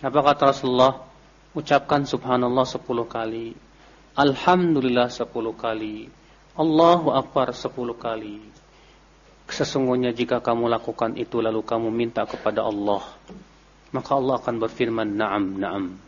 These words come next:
iya, iya.'" Jadi kalau kita habis zikir, boleh kita berdoa, gak masalah. Karena ada hadis yang menunjukkan kepada hal itu.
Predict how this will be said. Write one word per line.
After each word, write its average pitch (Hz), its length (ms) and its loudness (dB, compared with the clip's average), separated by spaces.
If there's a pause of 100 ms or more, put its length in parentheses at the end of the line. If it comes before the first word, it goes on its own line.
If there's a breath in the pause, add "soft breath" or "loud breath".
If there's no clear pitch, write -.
iya, 92 340 -2 (140)
iya.'" 90 320 -8 (2000)
Jadi 131 320 -2 (880 loud breath)
kalau 113 160 -2
kita 120 240 -2
habis 117 240 -2
zikir, 117 720 2 (720)
boleh 180 400 2 (160)
kita - 240 -2
berdoa, 180 560 2
gak 117 160 -12
masalah. 170 560 -10 (1400)
Karena 123 240 -6
ada 131 160 -2
hadis 147 240 0
yang 127 160 0
menunjukkan 127 400 0
kepada 123 400 -4
hal - 80 -12
itu. - 240 -12